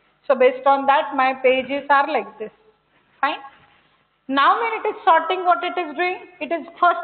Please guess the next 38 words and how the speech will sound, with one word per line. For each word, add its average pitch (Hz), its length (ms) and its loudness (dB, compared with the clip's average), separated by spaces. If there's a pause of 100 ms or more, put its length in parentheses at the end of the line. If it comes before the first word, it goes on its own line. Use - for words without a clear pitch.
(120)
pass. 277 180 2 (160)
This 262 160 -14
is 285 160 -18
pass 302 160 4 (160)
zero, 269 320 -8 (320)
right? 285 160 0 (220)
We 262 100 -2
are 277 160 0
starting 285 420 -4
with 359 220 -2 (720)
pass 247 320 0
zero. 226 260 -2
The 247 220 -6
first 320 200 2 (120)
pass 294 260 2
is 302 220 -10
naturally 294 560 -4 (560)
a 269 180 4
pass 262 300 4 (640)
zero, 247 320 -10 (760)
right? 403 220 0 (480)
So 359 80 -2
that 359 260 0
pass 320 240 4 (140)
zero, 403 300 0
what 359 180 0
happens, 359 400 -4
as 311 140 0 (100)
we 359 160 -8
said, 440 220 -2 (560)
it 294 120 -8
will 330 280 -6
sort 285 340 4
the 381 80 0
records 311 560 0
within 294 300 -8
a 370 60 -6
page. 214 280 -8